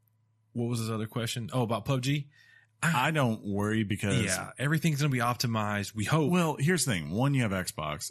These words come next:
Speaker 2: and
Speaker 1: Yeah.
Speaker 2: Xbox understands on their end
Speaker 1: The server
Speaker 2: they
Speaker 1: end.
Speaker 2: need to make this work.
Speaker 1: Yeah.
Speaker 2: But two, uh, pub G, this isn't something new. I mean, they're handling servers right now that have, you know,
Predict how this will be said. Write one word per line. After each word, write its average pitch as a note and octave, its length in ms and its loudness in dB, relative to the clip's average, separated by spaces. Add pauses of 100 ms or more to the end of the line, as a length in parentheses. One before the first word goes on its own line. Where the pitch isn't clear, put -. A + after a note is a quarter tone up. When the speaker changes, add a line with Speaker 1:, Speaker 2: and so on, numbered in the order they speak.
(120)
Speaker 2:
and F#2+ 100 -2
Speaker 1:
Yeah. A2+ 100 2
Speaker 2:
Xbox G2+ 340 0
understands E2 480 -4
on D#2 120 -4
their F2+ 200 -2
end D2+ 300 -6
Speaker 1:
The G2 40 -4
server G2 340 0
Speaker 2:
they F#2 100 0
Speaker 1:
end. F#2 80 -2
Speaker 2:
need F#2 180 -2
to F2 60 -4
make E2 280 -4
this D#2 240 -6
work. C#2+ 280 -8 (100)
Speaker 1:
Yeah. F#2 220 -6 (300)
Speaker 2:
But F2+ 220 -6
two, F2 540 0 (380)
uh, D#2+ 360 -6 (580)
pub D3+ 120 -4
G, A#2+ 200 0
this G2+ 200 -2
isn't F#2 360 -4
something E2 300 -6
new. F#2 160 -4
I E2 80 -4
mean, E2 280 -6
they're F#2 200 -6
handling F2+ 520 -4
servers E2 380 -6
right D#2+ 180 -4
now F2 300 -4
that - 180 -10
have, D#2+ 320 -6 (760)
you - 120 -2
know, D2+ 220 -4